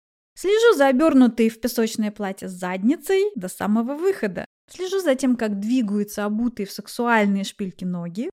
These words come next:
Оборачиваюсь к окну в ожидании, пока Левтина появится там. «Здорово!» протягивает руку Макс Немцев. «Угу»,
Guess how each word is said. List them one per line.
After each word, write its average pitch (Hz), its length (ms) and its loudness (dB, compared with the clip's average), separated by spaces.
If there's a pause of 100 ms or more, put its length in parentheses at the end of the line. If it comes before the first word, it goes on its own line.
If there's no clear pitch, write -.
(200)
Оборачиваюсь 277 760 4
к - 80 -10
окну 330 460 -2
в - 20 2
ожидании, 262 580 -2
пока 269 320 -2
Левтина 285 460 -4
появится 247 640 -4
там. 190 400 -4 (1200)
«Здорово!» 208 720 0 (300)
протягивает 196 680 -6
руку 185 240 -12
Макс 180 260 -10
Немцев. 180 420 -8 (920)
«Угу», 247 480 2